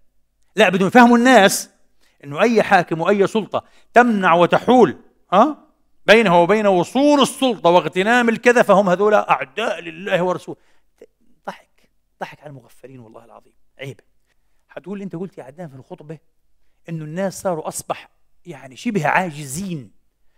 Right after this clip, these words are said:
أن يعيدوا استرداد الإسلام وقراءة الإسلام وإعادة إنتاج فهم مريح للإسلام خارج الأنماط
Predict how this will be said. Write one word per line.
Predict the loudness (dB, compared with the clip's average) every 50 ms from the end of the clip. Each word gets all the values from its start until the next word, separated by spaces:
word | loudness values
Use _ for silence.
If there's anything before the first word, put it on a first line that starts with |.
| _ _ _ _
أن | -8 -6 -6
يعيدوا | -6 -6 -8 -8 -10 -12 -10 -10 -10 -10 -10 -10 -10 -8
استرداد | -10 -12 -10 -10 -12 -8 -4 -4 -4 -4
الإسلام | -4 -10 -14 -16 -12 -10 -10 -10 -10 -10 -10
وقراءة | -10 -10 -8 -4 0 2 2 2 0 -4 -6 -6
الإسلام | -14 -14 -16 -10 -8 -6 -6 -6 -8 -6
وإعادة | -2 0 0 2 0 -2 -8 -8
إنتاج | -4 -4 -4 -4 -2
فهم | -4 -4 -4 -4 -6 -14 -16 -18 _
مريح | -8 -6 -6 -2 -2 -4
للإسلام | -4 -4 -8 -6 -4 -2 0 0 -2 -4 -10 _ _ _ _ _ _ _ _ _ _ _ _ _ _ _ -20 -20 _ -6
خارج | -2 2 4 4 6 6 6 4 4 2 0 -2 -6 -8
الأنماط | -6 -4 -4 -4 -4 -2 -2 0 2 4 4 2 2 0 -6 -18 _